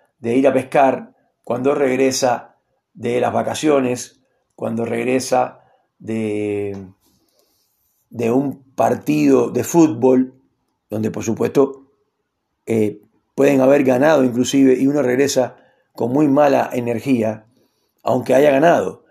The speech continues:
Imagínense si perdieron. Señoras y señores, esto es Salvador de Noche, segunda temporada. Estamos reflexionando sobre las cosas comunes de la vida. En este caso,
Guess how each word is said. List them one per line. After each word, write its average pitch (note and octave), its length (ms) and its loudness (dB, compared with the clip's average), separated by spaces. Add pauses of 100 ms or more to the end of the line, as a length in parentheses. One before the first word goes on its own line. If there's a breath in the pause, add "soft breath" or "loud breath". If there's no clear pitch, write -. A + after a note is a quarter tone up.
(100)
Imagínense B2 520 -4
si - 140 -8
perdieron. A#2+ 680 -4 (640 soft breath)
Señoras C#3+ 360 2
y C3 40 2
señores, B2+ 640 0 (760)
esto D#3 320 2
es C#3+ 320 -2
Salvador F3+ 680 4
de C3 120 0
Noche, D#3 380 -2
segunda C3+ 420 0
temporada. G#2+ 760 -6 (1300)
Estamos E3 420 2
reflexionando C#3+ 1000 0 (360 soft breath)
sobre C3+ 280 2
las B2 160 2
cosas D#3+ 340 -2
comunes D3+ 520 0
de B2 100 0
la B2 100 4
vida. B2+ 520 0 (220)
En A#2+ 160 -4
este D3+ 240 -2
caso, D3 500 0